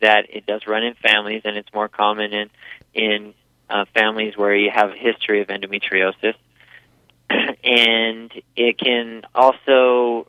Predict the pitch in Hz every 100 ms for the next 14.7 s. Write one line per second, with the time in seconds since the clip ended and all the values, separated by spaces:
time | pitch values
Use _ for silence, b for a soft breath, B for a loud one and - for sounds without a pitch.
0 | - 110 113 117 113 113 113 113 - 117
1 | 113 117 110 107 - 113 - 107 107 104
2 | 101 107 107 107 107 104 _ b b b
3 | _ - 120 113 113 107 107 104 - 123
4 | - 120 113 107 107 101 107 104 104 _
5 | _ - 107 135 127 131 127 127 123 123
6 | 120 117 117 - 113 107 107 104 107 110
7 | - 117 104 - 110 107 - 101 104 104
8 | - 110 107 107 110 _ - 110 104 -
9 | 113 113 104 95 98 113 - 143 139 -
10 | 98 101 - 107 104 98 98 95 92 b
11 | b _ _ - 104 110 107 104 95 98
12 | 98 98 120 113 127 - 123 117 104 107
13 | 107 - 98 95 101 107 104 104 - 117
14 | 110 113 117 113 107 101